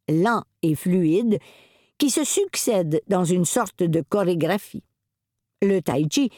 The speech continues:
met aussi l'accent sur la coordination entre la respiration et les mouvements. Cette activité sportive, qui sollicite muscles et tendons,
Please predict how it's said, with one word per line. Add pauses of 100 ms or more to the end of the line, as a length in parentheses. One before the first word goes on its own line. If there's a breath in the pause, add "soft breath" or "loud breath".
(340 loud breath)
met
aussi
l'accent
sur
la
coordination (500 soft breath)
entre
la
respiration (100)
et
les
mouvements. (1600 loud breath)
Cette
activité
sportive, (380 soft breath)
qui
sollicite
muscles
et
tendons,